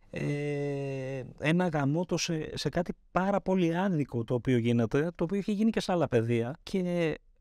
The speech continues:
μετά τις κινητοποιήσεις, είδαμε το Μητσοτάκη είχε, έκανε κάποιες εξαγγελίες για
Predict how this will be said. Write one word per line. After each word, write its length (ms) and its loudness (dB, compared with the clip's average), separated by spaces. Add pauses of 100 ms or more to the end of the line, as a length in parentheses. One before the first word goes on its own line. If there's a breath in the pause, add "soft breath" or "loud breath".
μετά 380 2
τις 200 -4
κινητοποιήσεις, 1000 0 (480)
είδαμε 320 2
το 80 2
Μητσοτάκη 420 0
είχε, 120 -2
έκανε 300 0
κάποιες 260 0
εξαγγελίες 920 -2
για 200 0